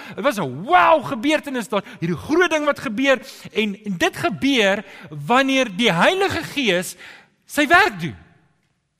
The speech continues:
En julle, ek wil net vir julle wys hierso dat God is soewerein, hy doen sy werk. As ek nie beskikbaar is nie, gaan hy iemand anders gebruik. Die Here laat hom nie terughou deur mense nie. Okay, so ons moet dit in gedagte hou.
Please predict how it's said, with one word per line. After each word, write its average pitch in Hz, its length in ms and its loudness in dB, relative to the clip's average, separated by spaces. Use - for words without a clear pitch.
En 254 140 -2
julle, 330 160 0
ek 339 280 0
wil 381 100 -6
net 415 120 -8
vir 349 140 -2
julle 277 140 0
wys 285 260 0
hierso 226 300 -6
dat 262 180 0
God 415 320 -4
is 381 140 -4
soewerein, 214 560 2
hy 311 460 2
doen 294 260 0
sy 269 340 0
werk. 208 320 2
As 139 100 -10
ek 208 140 0
nie 339 100 -10
beskikbaar 311 460 -2
is 240 120 -6
nie, 220 80 -12
gaan 247 140 -8
hy 247 40 -8
iemand 226 220 -8
anders 214 220 -8
gebruik. 156 320 -6
Die 151 100 -12
Here 190 220 -4
laat 180 140 -6
hom 175 100 -10
nie 226 120 -8
terughou 156 380 -12
deur 151 180 -16
mense 156 360 -16
nie. 101 140 -20
Okay, 185 220 -6
so 240 140 -10
ons 240 120 -8
moet 370 140 -6
dit 392 100 2
in 262 60 -2
gedagte 254 420 0
hou. 123 200 -2